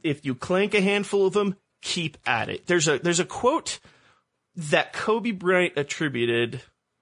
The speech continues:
or that, uh, a, a quote, a, a piece of advice that, that he gave to Jewell Loyd that was highlighted over the series. And I think Jewell Loyd's learned a lot from it, and it's something that I, I thought about when I thought about how Kayla's performance has been.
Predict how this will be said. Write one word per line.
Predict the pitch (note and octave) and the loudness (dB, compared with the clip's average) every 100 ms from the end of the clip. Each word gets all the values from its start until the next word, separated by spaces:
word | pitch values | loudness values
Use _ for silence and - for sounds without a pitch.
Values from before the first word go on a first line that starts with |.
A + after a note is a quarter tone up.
| _ | _
or | C#3 C3 G#2+ | 0 2 2
that, | C3 C3 _ _ - D3+ | 0 -2 _ _ -4 2
uh, | C3 A#2+ C#3 C3+ | 4 4 2 2
a, | |
a | C#3+ | 0
quote, | C#3 E3 B3+ | 0 2 4
a, | G#3 C3+ B2+ | 4 2 0
a | C3+ | 0
piece | G3 G3+ | 0 0
of | F3 | 0
advice | C#3 F#3 - | -2 0 0
that, | D3+ - - - | 0 -4 -10 0
that | C3+ B2+ B2 - | 2 2 0 -10
he | - D3+ | -8 -2
gave | D#3 D3+ | 0 -2
to | C#3+ | -4
Jewell | C#3+ D#3 | -2 0
Loyd | C#3 D#3+ A2+ | 2 2 2
that | A#2 | -2
was | G#2+ | -2
highlighted | - C3+ B2+ B2 A#2+ | 0 2 2 0 -2
over | A#2+ | -4
the | B2 | -2
series. | - B2 A2+ B2 - _ - _ _ _ _ | -2 -4 -6 -10 -16 _ -20 _ _ _ _
And | C#3+ D3+ | -2 0
I | D3+ | 0
think | - D#3+ | -2 -2
Jewell | D3 G3 | 0 2
Loyd's | F3+ F3+ | 4 2
learned | F3 F#3 | 2 2
a | F3 | 2
lot | C3 | 0
from | - F#3 | 0 0
it, | G3+ - | 0 -2
and | C3+ | -4
it's | C3+ - | -2 2
something | F#3+ F#3+ G#3 | 2 2 0
that | F3+ D3 | 0 0
I, | - D3 | -2 -2
I | C#3+ | -2
thought | - - D3 | -4 -2 0
about | G3+ C#3 A2 A2+ - | 0 0 0 -2 -4
when | C3+ | -6
I | B2 | -2
thought | C3+ C3 | -2 0
about | B2+ A#2+ | 0 -2
how | B2 B2 | -2 -2
Kayla's | A#2+ C3+ B2 A#2 | -2 -2 -2 -4
performance | - A#2+ - C3+ F#3 | -6 -8 -4 -4 -4
has | - | -8
been. | - A2 - | -10 -10 -10